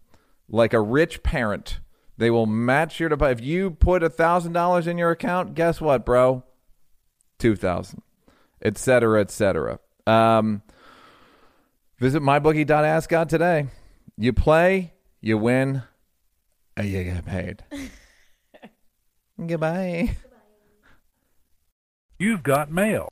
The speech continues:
Speaker 1: Oh, here's the, uh, here's the other Dominican letter. I guess I did use it.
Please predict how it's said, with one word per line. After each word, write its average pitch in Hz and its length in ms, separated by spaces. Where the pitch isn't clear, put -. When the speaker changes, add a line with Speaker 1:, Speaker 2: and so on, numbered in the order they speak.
Speaker 1:
Oh, 110 160
here's 151 280
the, 135 280
uh, 95 440
here's 139 280
the 127 180
other 104 320
Dominican 95 600
letter. 73 260
I 82 80
guess 98 200
I 95 80
did 87 220
use 82 220
it. - 120